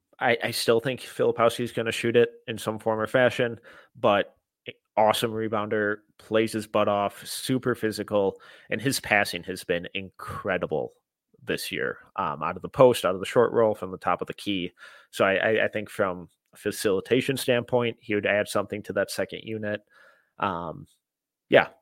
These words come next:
the, the, it, that fit's growing on me. So Kyle Filipowski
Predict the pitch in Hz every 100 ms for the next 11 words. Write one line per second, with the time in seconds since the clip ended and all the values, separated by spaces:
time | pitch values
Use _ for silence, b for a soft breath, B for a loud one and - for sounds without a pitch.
0 | - 127 113 - 123 - _ _ 151 -
1 | _ _ _ _ _ _ _ - 120 -
2 | 117 - 104 92 76 76 - - 90 -
3 | 139 127 120 120 117 107 - 104